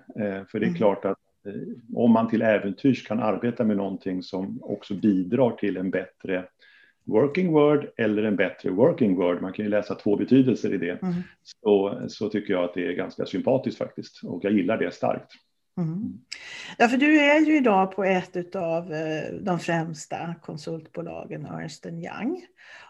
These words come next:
Speaker 2: Och, eh, du har ju haft en förkärlek och har en förkärlek till de här stora konsultjättarna. Och, eh, f-,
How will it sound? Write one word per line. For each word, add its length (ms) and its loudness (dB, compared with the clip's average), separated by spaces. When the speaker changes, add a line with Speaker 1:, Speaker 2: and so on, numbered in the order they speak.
Speaker 2:
Och, 480 -6
eh, 320 2
du 280 4
har 380 2
ju 540 2
haft 460 -4
en 280 0
förkärlek 760 -4
och 60 -10
har 160 -4
en 120 -4
förkärlek 720 -6
till 260 -10
de 160 -12
här 320 -10
stora 760 -4
konsultjättarna. 1300 -10
Och, 540 -6
eh, 120 0
f-, 220 -10